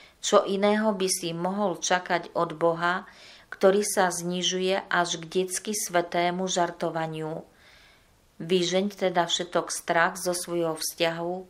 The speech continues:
s Bohom, buď odovzdaný do jeho vôle, trpezlivý a jedného dňa dokonale uvidíš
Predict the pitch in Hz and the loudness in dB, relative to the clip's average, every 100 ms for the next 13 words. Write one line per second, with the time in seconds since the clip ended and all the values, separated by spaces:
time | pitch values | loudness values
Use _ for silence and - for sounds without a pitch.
0 | _ _ 160 165 160 160 160 165 196 214 | _ _ -8 -4 -2 0 2 2 2 -6
1 | - - - - - _ 175 190 240 - | -14 -20 -20 -20 -20 _ 0 4 4 2
2 | 202 202 190 180 185 180 170 170 170 165 | 2 2 0 0 -2 -2 -2 -2 -2 -4
3 | 156 151 156 165 165 185 185 170 165 165 | -6 -6 -4 0 0 0 -2 -6 -2 -2
4 | 160 165 160 165 165 175 - - - - | -4 -6 -6 -6 -8 -10 -14 -20 -20 -20
5 | _ - 175 175 170 196 220 226 208 170 | _ 2 2 2 -2 -2 0 0 0 -2
6 | 170 175 175 185 - _ 165 180 185 214 | -2 2 2 0 -8 _ 2 4 4 -2
7 | 208 190 165 - 165 175 170 175 180 185 | 0 0 -2 -4 -4 -6 -4 -4 -4 -2
8 | - | -2